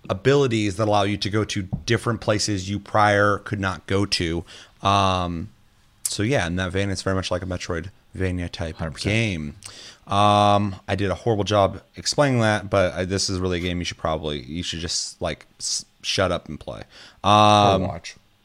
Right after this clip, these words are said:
Speaker 1: Or watch, for sure. I mean, however you wanna go through playing it or experiencing it, um, there is an experience to be had here that I would not wanna ruin for anybody. Uh, we all played it.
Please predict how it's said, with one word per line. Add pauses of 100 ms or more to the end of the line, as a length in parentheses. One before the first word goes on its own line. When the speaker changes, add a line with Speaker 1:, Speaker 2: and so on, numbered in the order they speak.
(100)
Speaker 1:
Or
watch,
for
sure. (160)
I
mean,
however
you
wanna
go
through (180)
playing
it
or
experiencing
it, (240)
um, (220)
there
is
an
experience
to
be
had
here
that
I
would
not
wanna (100)
ruin
for
anybody. (320)
Uh,
we
all
played
it.